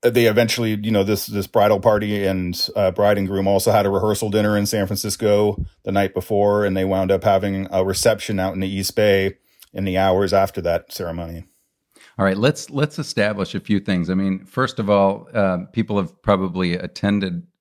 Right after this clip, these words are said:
Speaker 2: a, a lot of people Zoom, Zoom weddings. Um,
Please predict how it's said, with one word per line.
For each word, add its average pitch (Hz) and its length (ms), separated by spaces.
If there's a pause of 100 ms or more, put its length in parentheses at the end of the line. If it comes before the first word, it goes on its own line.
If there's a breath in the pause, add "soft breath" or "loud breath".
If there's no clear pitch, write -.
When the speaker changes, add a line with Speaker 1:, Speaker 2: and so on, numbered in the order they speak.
Speaker 2:
a, 98 240
a - 20
lot 92 200
of - 80
people 95 240
Zoom, 104 440 (440 soft breath)
Zoom 135 340
weddings. 117 640
Um, 98 460